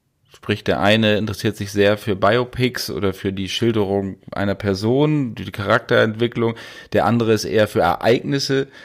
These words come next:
zuständig. Jetzt zum Beispiel jetzt Oktoberfest, sagen wir, okay, woher kommt das eigentlich? Wir stricken was drumherum,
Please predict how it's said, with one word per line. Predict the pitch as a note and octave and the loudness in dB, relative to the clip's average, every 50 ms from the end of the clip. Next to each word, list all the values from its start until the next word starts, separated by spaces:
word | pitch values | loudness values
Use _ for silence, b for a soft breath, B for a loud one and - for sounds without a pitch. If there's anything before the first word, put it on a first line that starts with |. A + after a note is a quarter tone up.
| B B | B B
zuständig. | - - - D3 D3 C3+ - D#3 C#3+ C#3+ C#3+ B2 | -8 -4 0 0 0 0 2 2 2 4 4 2
Jetzt | A#2 G#2 - | 2 0 0
zum | A2+ A2 | 0 0
Beispiel | G#2+ G2+ - G#2+ | 0 0 0 -2
jetzt | G#2 - | -2 -2
Oktoberfest, | - F2+ - C3+ C#3 C3+ B2+ - B2+ B2 A#2+ - | -4 -4 -2 0 2 2 2 2 0 -2 0 0
sagen | A#2 A2+ A2+ | 0 0 2
wir, | A2 | 0
okay, | A#2+ A2+ G#2 - - | 0 -2 -2 -4 -8
woher | F#2+ F#2+ G#2+ A2+ G#2+ G#2 G#2 | -10 -4 0 2 2 2 2
kommt | - C3 D#3 F3 C#3 | 0 0 0 2 2
das | B2 A2 - | 2 2 2
eigentlich? | - G2+ G#2+ A2+ B2 A#2+ A2+ | 2 0 0 0 -2 -2 -2
Wir | G#2 G2+ | -2 -2
stricken | - - B2+ - - A2 | 0 -2 -2 -2 0 0
was | G#2+ G#2 - | 0 0 0
drumherum, | - A2 A2+ A2 G#2+ G2+ G2 A2 B2+ D3+ F3+ | 0 2 4 6 6 6 6 4 4 2 0